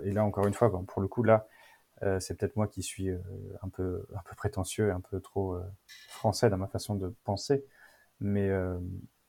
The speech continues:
il y a certains éléments en Corée du Nord où, euh, pour représenter le luxe, au final, ils essayent d'imiter, euh, d'imiter des, des, des repères occidentaux sur son hôtel, sur, euh, toutes ces choses-là.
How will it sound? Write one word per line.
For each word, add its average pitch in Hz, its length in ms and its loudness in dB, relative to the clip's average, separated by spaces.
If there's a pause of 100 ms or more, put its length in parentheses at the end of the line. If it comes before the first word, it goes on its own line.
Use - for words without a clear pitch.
(200)
il 107 60 0
y - 20 2
a 104 60 4
certains 113 300 6
éléments 113 600 6 (320)
en 104 80 -2
Corée 98 240 0
du 92 120 -2
Nord 147 440 6 (540)
où, 143 340 4
euh, 95 580 2 (140)
pour - 440 0 (720)
représenter 107 540 6
le 101 80 4
luxe, - 540 0
au 110 80 0
final, 120 320 6
ils 101 100 2
essayent 107 200 2
d'imiter, 107 480 4 (300)
euh, 95 280 -4 (1600)
d'imiter 104 600 6
des, 110 200 6
des, 101 160 2
des 101 100 4
repères 104 300 8
occidentaux 117 480 8
sur - 200 -2
son 101 140 0
hôtel, 107 360 4
sur, 95 280 -2
euh, 92 100 -2
toutes - 140 -10
ces 98 120 -4
choses-là. 117 440 4